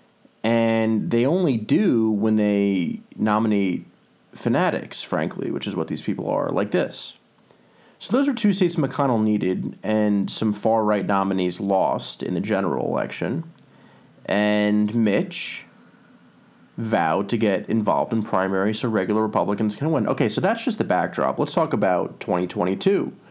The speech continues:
Missouri and Alabama. So Roy Blunt is retiring in Missouri, and the frontrunner to replace him is now a guy named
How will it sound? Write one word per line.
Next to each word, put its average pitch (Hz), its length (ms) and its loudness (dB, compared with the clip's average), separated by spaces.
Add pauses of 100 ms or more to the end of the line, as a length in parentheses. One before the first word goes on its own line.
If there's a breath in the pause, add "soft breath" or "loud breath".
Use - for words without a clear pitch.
(540 loud breath)
Missouri 92 520 0
and 95 100 0
Alabama. 95 640 0 (640 loud breath)
So - 160 0
Roy 165 260 4
Blunt 120 500 0
is 101 120 0
retiring 101 580 0
in 95 80 0
Missouri, 90 720 0
and 98 400 0
the 101 60 -2
frontrunner 110 500 0
to 117 120 0
replace 101 380 0
him 98 260 0
is 101 240 0
now 98 340 2
a 95 140 0
guy 98 400 2
named 92 380 0